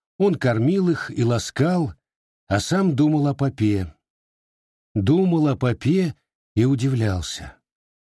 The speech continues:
Думал о попе и улыбался, не разжимая рта и отворачиваясь от собак, чтобы и они не видели его улыбки. И все думал, думал до самой ночи.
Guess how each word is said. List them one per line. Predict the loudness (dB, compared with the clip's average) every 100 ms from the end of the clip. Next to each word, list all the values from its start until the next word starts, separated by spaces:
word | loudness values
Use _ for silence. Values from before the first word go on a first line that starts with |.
| _ _ _ -8
Думал | 0 2 4 2 0 -4
о | -4
попе | -2 -4 0 0
и | 0 -2
улыбался, | 0 0 0 0 0 -2 -6 -10 -12 _ -2
не | 0
разжимая | 0 -2 0 0 0 -2
рта | -4 -2 -2 -2 _ _ _ _ -2
и |
отворачиваясь | -2 0 0 0 -2 -2 -2 -2
от | -4
собак, | -2 -4 0 -2 -2 -8 _ _ _
чтобы | -4 -2 -2
и | -2 0
они | 2 2 2 2
не | 2 0
видели | 0 0 0
его | 0 0
улыбки. | -2 0 -2 -6 -14 -20 _ _ _ _ _ _ _ _ _ _ _ _ _ _
И | -6
все | -4 -4 -6
думал, | -2 0 0 0 0 -2 -4 _ _ _ -6
думал | -2 0 2 2 0 0 -2
до | -2 -2
самой | -2 -2 0 0
ночи. | -2 -6 -12 -16